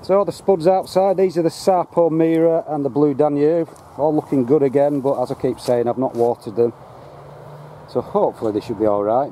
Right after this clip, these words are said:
but they always get a bigger yield when you water them by hand, and they've had a good downpour the other night,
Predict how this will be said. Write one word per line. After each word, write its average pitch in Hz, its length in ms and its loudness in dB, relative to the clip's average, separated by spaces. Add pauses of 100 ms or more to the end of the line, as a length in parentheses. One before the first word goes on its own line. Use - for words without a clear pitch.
but 117 160 -4 (320)
they 147 80 -4
always 139 160 0
get 123 140 -4
a 113 40 -2
bigger 110 240 0
yield 110 280 2
when 104 120 -2
you 104 80 -2
water 110 280 0
them 110 100 -2
by 104 200 2
hand, 113 280 -2 (320)
and 117 100 -6
they've 123 60 0
had 127 120 2
a 120 40 -2
good 110 220 -8
downpour 117 560 0
the 110 80 2
other 104 160 -2
night, 110 260 0